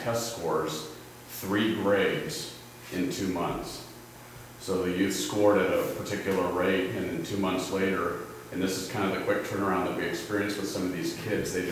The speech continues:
improved their test scores three grades worth. And, uh, I guess I just want to speak to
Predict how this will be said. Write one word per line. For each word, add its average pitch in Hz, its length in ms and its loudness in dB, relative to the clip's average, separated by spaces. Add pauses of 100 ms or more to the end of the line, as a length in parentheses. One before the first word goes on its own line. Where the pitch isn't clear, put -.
improved 98 300 -2
their - 160 0
test - 320 -2
scores 85 420 -2 (360)
three 95 280 0
grades 92 440 0
worth. - 420 -2 (400)
And, 92 300 2
uh, 85 320 0 (120)
I 104 80 2
guess 107 180 6
I - 80 2
just 104 220 0
want 98 220 2
to - 40 0
speak 92 420 -2
to 90 180 0